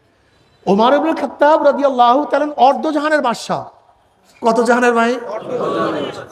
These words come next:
ছোট্ট একটা, না?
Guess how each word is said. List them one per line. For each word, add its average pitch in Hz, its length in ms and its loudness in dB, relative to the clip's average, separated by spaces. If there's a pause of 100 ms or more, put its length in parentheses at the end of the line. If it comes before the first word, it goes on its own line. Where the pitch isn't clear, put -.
(1080)
ছোট্ট 233 340 0
একটা, 180 240 2 (460)
না? 165 440 -2